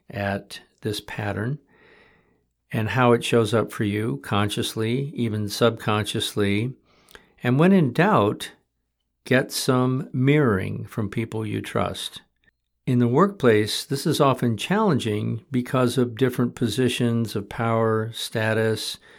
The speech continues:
title, et cetera. But hopefully, we have those folks who we have mutual trust with, and if they see us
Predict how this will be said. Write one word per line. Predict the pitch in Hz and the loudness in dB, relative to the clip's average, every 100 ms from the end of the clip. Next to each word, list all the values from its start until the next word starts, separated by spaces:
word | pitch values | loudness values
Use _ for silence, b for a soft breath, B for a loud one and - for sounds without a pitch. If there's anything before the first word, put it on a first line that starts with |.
| B B | B B
title, | - 110 107 104 - | -6 -4 -2 -4 -4
et | 98 | -6
cetera. | - - 104 104 104 104 - b b b b _ - | -4 -2 0 2 2 -2 -10 b b b b _ -6
But | 123 | -2
hopefully, | 127 208 - 123 110 110 113 - - _ - | 0 0 2 2 4 2 0 -6 -16 _ -6
we | 131 | -6
have | 117 160 180 170 | -2 0 2 4
those | 127 117 117 | 4 4 2
folks | - 104 104 - - - _ _ _ - | 0 0 0 -6 -12 -14 _ _ _ -4
who | 123 120 | -2 0
we | 120 117 | 0 0
have | 110 120 107 | 0 0 2
mutual | 117 131 139 127 107 104 | 4 4 2 2 2 0
trust | - 135 131 - | 0 2 2 -2
with, | 104 95 98 - _ b b b b b _ | -2 -2 -4 -14 _ b b b b b _
and | 120 120 | -2 2
if | 123 120 | 0 2
they | 120 | 0
see | 117 - 190 196 | 0 2 4 6
us | 110 104 107 - - | 6 4 0 -6 -10